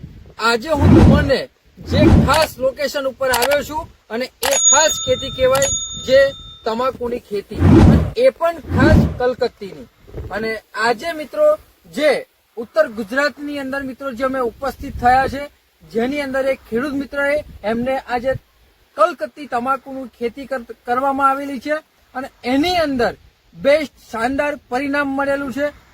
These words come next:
ખેડૂત મિત્રોને મળતા પહેલા આજે ટોટલ પરિણામ મળ્યું છે એ ખેડૂત મિત્રોને બતાવો પહેલા. તો ખેડૂત મિત્રો તમે જોઈ શકો છો આ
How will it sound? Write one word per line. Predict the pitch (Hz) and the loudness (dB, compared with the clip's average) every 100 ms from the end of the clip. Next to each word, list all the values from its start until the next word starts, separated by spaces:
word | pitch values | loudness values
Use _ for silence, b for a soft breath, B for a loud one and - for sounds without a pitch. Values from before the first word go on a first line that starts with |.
| _ 240 | _ -6
ખેડૂત | 269 320 | -4 -4
મિત્રોને | 294 269 285 285 | -6 -6 -6 -4
મળતા | 262 240 240 285 | -2 -2 -2 -4
પહેલા | 277 254 294 330 - - | -4 -2 -2 -2 -6 -8
આજે | 240 254 285 | -4 -4 -4
ટોટલ | - 240 277 277 240 | -6 -8 -6 -8 -8
પરિણામ | 240 254 262 247 | -8 -6 -6 -4
મળ્યું | 233 269 233 | -2 -2 -2
છે | 294 311 _ - | -4 -6 _ -10
એ | 262 | -8
ખેડૂત | - 254 302 277 | -8 -6 -6 -4
મિત્રોને | 277 262 254 | -4 -4 -6
બતાવો | 196 214 196 156 | -4 -4 -2 -4
પહેલા. | 143 127 - - - _ - - | -4 -14 -18 -20 -20 _ -20 -12
તો | 254 | -8
ખેડૂત | - 285 320 | -4 -4 -4
મિત્રો | 302 311 311 320 _ _ | -6 2 2 2 _ _
તમે | 254 262 | -8 -6
જોઈ | 202 262 330 | -2 2 2
શકો | 269 294 285 | 2 4 4
છો | 262 311 349 _ - - | 4 0 0 _ -20 -6
આ | 247 277 | -2 -2